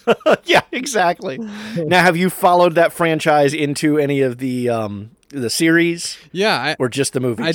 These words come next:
Speaker 2: did actually go back and watch, um, the, yeah, Dragons, um, Race to the Edge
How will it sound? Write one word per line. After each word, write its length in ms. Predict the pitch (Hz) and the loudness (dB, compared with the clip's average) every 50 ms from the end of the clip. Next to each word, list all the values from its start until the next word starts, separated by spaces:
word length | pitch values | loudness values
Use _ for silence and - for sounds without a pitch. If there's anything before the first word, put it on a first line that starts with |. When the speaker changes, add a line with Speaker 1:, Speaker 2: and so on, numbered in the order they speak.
| 147 135 | -2 -2
Speaker 2:
did 180 | 175 208 220 | 0 0 2
actually 560 | 240 233 220 - - - 202 196 190 185 175 | 2 0 0 -2 -4 -6 -6 -4 -4 -4 -4
go 220 | 165 147 165 165 165 | -4 -2 -2 -2 -2
back 280 | 151 160 151 151 - | 0 -2 -2 -2 -4
and 200 | 170 156 147 135 | -6 -8 -8 -8
watch, 720 | 135 135 139 139 139 139 139 131 - - - - - - - - | -6 -4 -2 0 0 0 -2 -4 -6 -10 -10 -10 -10 -12 -12 -12
um, 760 | 123 131 127 127 123 123 123 123 123 123 120 120 120 127 127 113 117 131 | -10 -8 -8 -6 -6 -6 -6 -8 -8 -8 -8 -10 -10 -12 -14 -14 -18 -20
the, 720 | 143 135 127 123 131 127 123 123 123 123 123 123 120 - | -20 -18 -12 -10 -8 -8 -6 -6 -6 -8 -8 -8 -10 -12
yeah, 260 | - - 127 123 117 110 | -12 -10 -10 -8 -8 -8
Dragons, 960 | 113 123 127 123 127 123 123 127 123 123 123 123 120 117 - - - - - - | -8 -6 -4 -4 -4 -6 -6 -8 -10 -10 -10 -12 -12 -10 -10 -10 -10 -10 -10 -12
um, 640 | 117 113 110 110 107 107 104 104 104 107 107 107 - _ _ _ _ _ _ | -12 -10 -10 -10 -10 -10 -10 -10 -12 -14 -14 -16 -20 _ _ _ _ _ _
Race 240 | - 123 123 117 - | -8 -8 -8 -6 -8
to 80 | - 127 | -10 -10
the 160 | 120 123 120 | -8 -6 -6
Edge 480 | 117 117 117 117 113 - - - - | -6 -6 -8 -8 -10 -10 -10 -12 -14